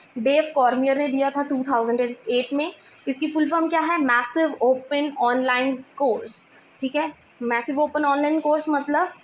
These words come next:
एक लाख से ज़्यादा जो बच्चे हैं enroll कर सकते हैं एक ही time पे, ठीक है। हर एक के लिए available है, हर जगह available है। Learning by the use of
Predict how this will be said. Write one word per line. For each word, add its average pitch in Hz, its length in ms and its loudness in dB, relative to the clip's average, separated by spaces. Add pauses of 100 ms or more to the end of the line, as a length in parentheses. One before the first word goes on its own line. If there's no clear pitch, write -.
(560)
एक 302 180 0
लाख 285 260 2
से 302 140 -2
ज़्यादा 240 360 2
जो 285 120 2
बच्चे 233 400 -2
हैं 277 120 2
enroll 240 420 2
कर 269 160 0
सकते 269 300 -2
हैं 269 100 4
एक 269 140 0
ही 294 80 2
time 254 280 0
पे, 277 180 0 (420)
ठीक 294 200 -2
है। 339 180 2
हर 285 200 0
एक 294 160 -2 (120)
के 330 80 0
लिए 311 180 2
available 254 560 2
है, 277 80 2
हर 254 260 0
जगह 220 280 2
available 262 540 2
है। 285 140 0 (440)
Learning 311 440 4
by 269 160 4
the 277 180 2
use 240 240 0
of 349 260 0